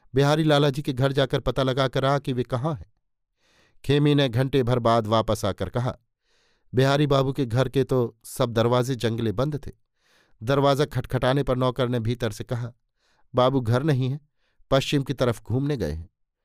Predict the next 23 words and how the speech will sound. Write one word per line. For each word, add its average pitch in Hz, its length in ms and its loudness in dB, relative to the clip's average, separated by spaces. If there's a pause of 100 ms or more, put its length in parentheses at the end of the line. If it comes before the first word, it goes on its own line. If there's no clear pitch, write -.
(280)
विनोदनी 131 500 2
के 127 100 0
मन 120 200 2
का 117 120 0
संदेह 107 460 -2 (400)
दूर 131 220 2
हो 131 200 -2
गया। - 260 -8 (2500)
अभी 131 220 4
आप 120 140 4
सुन 120 200 0
रहे 135 160 2
थे - 160 -6 (600)
रविंद्रनाथ 131 680 2
टैगोर 127 460 2
के 120 120 -4
लिखे 110 200 -2
उपन्यास 135 580 -4 (500)
चोखेर 147 360 0
बाली 123 300 2
के 127 140 0
हिंदी 117 280 0
अनुवाद 117 440 0